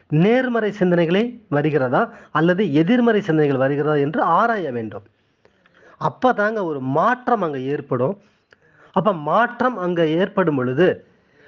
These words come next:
நல்ல நல்ல பாசிட்டிவான சிந்தனைகள் உருவாக்குங்கள். அப்பதாங்க நமது உடல்ல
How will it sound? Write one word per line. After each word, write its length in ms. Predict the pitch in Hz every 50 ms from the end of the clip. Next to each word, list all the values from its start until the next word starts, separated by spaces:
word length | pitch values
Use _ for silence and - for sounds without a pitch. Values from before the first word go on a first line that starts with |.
| - _ -
நல்ல 300 | 147 156 165 196 214 240 240
நல்ல 220 | 220 196 175 165 143 -
பாசிட்டிவான 640 | - 151 170 190 190 - - 214 202 202 208 214 220 -
சிந்தனைகள் 560 | - - 185 196 185 - 208 170 170 196 175
உருவாக்குங்கள். 680 | 147 143 143 143 143 135 135 - - 139 120 120 110 104 - _ _ _ _ _ _ _ _ _ _ _ _ _ _ _ _ _ _ -
அப்பதாங்க 460 | 135 135 - 185 160 165 180 202 208
நமது 280 | 185 165 156 156 151 139
உடல்ல 280 | 135 147 185 196 180